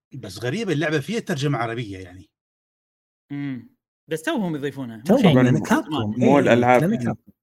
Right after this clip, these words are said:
Speaker 4: مو الألعاب اللي في نينتندو قصدك، يعني مونستر هانتر بشكل عام.
Speaker 2: بشكل
Speaker 3: إيه.
Speaker 2: عام، آه، وورلد فيها من زمان على البي سي، صح؟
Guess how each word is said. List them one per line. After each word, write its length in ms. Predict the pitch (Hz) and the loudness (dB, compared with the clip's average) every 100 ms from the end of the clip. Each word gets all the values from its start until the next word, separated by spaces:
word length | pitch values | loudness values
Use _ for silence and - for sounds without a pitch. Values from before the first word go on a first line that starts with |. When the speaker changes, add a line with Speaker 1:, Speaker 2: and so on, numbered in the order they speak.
| _ _ - | _ _ 0
Speaker 4:
مو 160 | 123 | 2
الألعاب 440 | 139 120 117 120 113 | 4 4 4 2 0
اللي 120 | 107 | -4
في 100 | - | -4
نينتندو 400 | 113 - 113 95 | -6 -4 -6 -6
قصدك، 480 | - 107 - 101 - | -8 -12 -14 -14 -10
يعني 420 | 85 - - - | -8 -8 -10 -8
مونستر 380 | 107 117 - 120 | -4 -4 -6 -8
هانتر 140 | 113 | -8
بشكل 280 | 120 - 101 | -8 -10 -8
عام. 140 | - - _ _ - | -6 -8 _ _ -10
Speaker 2:
بشكل 320 | 147 147 269 220 | -2 -2 0 0
Speaker 3:
إيه. 20 | |
Speaker 2:
عام، 360 | 226 240 220 196 | 0 0 -2 -2
آه، 640 | 175 160 156 151 175 185 | -4 -6 -6 -6 -6 -8
وورلد 320 | 151 240 339 | -2 0 0
فيها 260 | - 269 196 | -2 -2 -2
من 100 | 170 | -2
زمان 400 | 160 220 156 139 | -4 -4 -4 -6
على 140 | 143 135 | -8 -8
البي 200 | 143 143 | -8 -10
سي، 160 | 127 | -12
صح؟ 420 | 107 160 - - | -12 -12 -12 -18